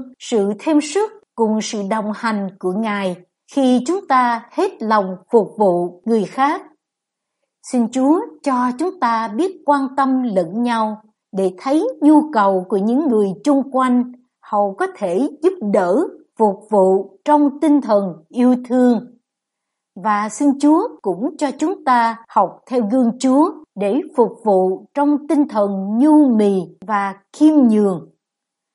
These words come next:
Bạn có kinh nghiệm sự an nghỉ Chúa ban trong khi hết lòng phục vụ người khác không? Lạy Chúa, chúng con tạ ơn Chúa vì chúng con được cứu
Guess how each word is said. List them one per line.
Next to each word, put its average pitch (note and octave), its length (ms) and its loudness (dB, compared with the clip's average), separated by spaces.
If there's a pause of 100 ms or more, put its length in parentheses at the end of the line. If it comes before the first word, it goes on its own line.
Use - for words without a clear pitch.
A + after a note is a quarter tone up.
(300)
Bạn F#3 440 -4
có F4 120 -6 (200)
kinh D#4 300 2
nghiệm F3+ 300 0
sự F3+ 240 -6
an D4+ 360 4
nghỉ G3 500 -2
Chúa E4 160 4 (120)
ban A#3+ 320 0 (300)
trong A3+ 300 0
khi C#4 280 0
hết F#4+ 200 -4
lòng F#3+ 340 -2 (180)
phục F#3 300 0
vụ F3 440 0 (100)
người G3+ 440 0
khác D#4 320 -2 (120)
không? G#3+ 340 0 (2000)
Lạy F#3+ 340 -6
Chúa, C#4+ 320 0 (360)
chúng E4+ 160 -4
con B3+ 280 0 (100)
tạ G#3+ 300 -2
ơn B3 280 0
Chúa C#4 340 0 (380)
vì A#3 160 -2
chúng F#4 200 -4
con B3 380 0
được F#3+ 280 -4
cứu D4+ 300 2